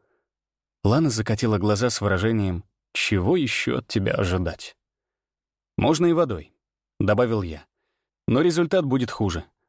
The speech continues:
а нам нужно лучшее качество". Ника отошла на несколько шагов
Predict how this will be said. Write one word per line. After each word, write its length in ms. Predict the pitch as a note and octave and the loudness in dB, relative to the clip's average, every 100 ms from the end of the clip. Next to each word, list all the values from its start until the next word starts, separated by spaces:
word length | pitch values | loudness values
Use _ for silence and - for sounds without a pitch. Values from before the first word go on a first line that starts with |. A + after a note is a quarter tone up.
| _ _ | _ _
а 80 | A2 | -2
нам 200 | A#2 C#3 | 2 2
нужно 240 | C3+ B2 A#2 | 2 2 0
лучшее 420 | B2+ A2 G#2+ F2+ | 0 0 -2 -2
качество". 540 | - F#2 - - F2 - _ _ _ _ _ _ _ _ - | -2 -2 -4 -6 -8 -8 _ _ _ _ _ _ _ _ 0
Ника 320 | C3 D#3 D#3+ | 0 2 0
отошла 380 | D#3+ - F3+ F#3 | 0 0 2 2
на 60 | |
несколько 440 | A#2 G#2 - G#2 G2 | 2 0 -2 -4 -2
шагов 460 | - F#2+ F2+ - | -2 0 -2 -6